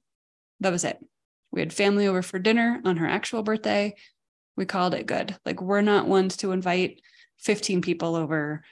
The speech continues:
and throw this big, huge party. We've talked about that. We know that's not important to us.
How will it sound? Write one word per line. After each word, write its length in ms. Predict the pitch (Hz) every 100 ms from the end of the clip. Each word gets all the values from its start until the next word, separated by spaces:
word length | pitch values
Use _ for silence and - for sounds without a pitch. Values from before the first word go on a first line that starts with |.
| _ _ -
and 180 | 190 175
throw 160 | 175
this 180 | 165 165
big, 260 | - - - _
huge 340 | - - -
party. 400 | - - - - -
We've 240 | 190 190 -
talked 320 | - 180 180
about 240 | 175 165
that. 160 | 165 -
We 100 | 180
know 240 | 175 170
that's 280 | 165 - -
not 180 | 165 160
important 480 | 156 160 - 147 -
to 140 | -
us. 340 | - 180 -